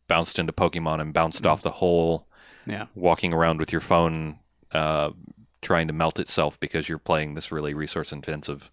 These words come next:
Speaker 2: Yep.
Speaker 1: game, uh, thing altogether. But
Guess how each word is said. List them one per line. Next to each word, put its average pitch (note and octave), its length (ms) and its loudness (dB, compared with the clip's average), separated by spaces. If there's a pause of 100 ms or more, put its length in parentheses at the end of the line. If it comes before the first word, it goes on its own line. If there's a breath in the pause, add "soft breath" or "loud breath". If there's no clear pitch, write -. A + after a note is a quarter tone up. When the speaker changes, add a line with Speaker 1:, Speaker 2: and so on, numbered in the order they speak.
Speaker 2:
Yep. - 180 -4 (240 loud breath)
Speaker 1:
game, D#2 400 0 (180)
uh, D2+ 440 -4 (180)
thing E2 160 -2
altogether. G2 520 2 (340 loud breath)
But E2+ 320 2